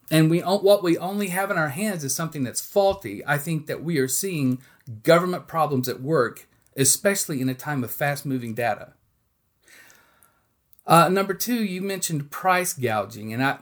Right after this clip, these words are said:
I could talk about this all day, but I won't do it. I think the purpose of prices is to send a signal to the market.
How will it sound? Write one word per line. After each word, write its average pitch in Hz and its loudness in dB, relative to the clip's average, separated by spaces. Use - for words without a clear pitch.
I 151 2
could 175 -2
talk 165 -6
about 131 -4
this 113 -8
all 107 -8
day, 160 2
but 131 -4
I 117 2
won't 113 -8
do 143 0
it. 139 -2
I 131 -2
think 143 -6
the 117 -12
purpose 214 0
of 147 -4
prices 175 -4
is 135 -8
to 123 -6
send 151 -4
a - -6
signal 160 -4
to 143 -14
the 107 -8
market. 143 0